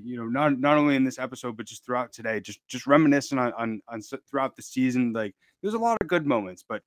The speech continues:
you know, th-, there's also some frustrating moments as well, and, um, you know, we'll, we'll continue to, you know, reflect on the season, talk about, you know, s-,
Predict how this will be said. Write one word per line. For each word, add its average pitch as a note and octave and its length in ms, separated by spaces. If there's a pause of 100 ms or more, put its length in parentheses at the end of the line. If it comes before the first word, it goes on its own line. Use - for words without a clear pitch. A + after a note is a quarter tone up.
(240)
you B2 80
know, B2 60
th-, A#2+ 160
there's C3+ 220
also C#3+ 240
some B2+ 180
frustrating A#2 540
moments A2+ 320
as G#2+ 100
well, G#2+ 240
and, G#2 160 (240)
um, G2+ 260
you A2+ 80
know, D3 140
we'll, E3 160
we'll F3 140
continue F3 520
to, D3+ 360 (240)
you D3 80
know, D3+ 40
reflect D3 540
on D3 140
the C#3 40
season, C#3 380
talk C3+ 280
about, C3+ 300
you C#3 80
know, C3+ 60
s-, C3 180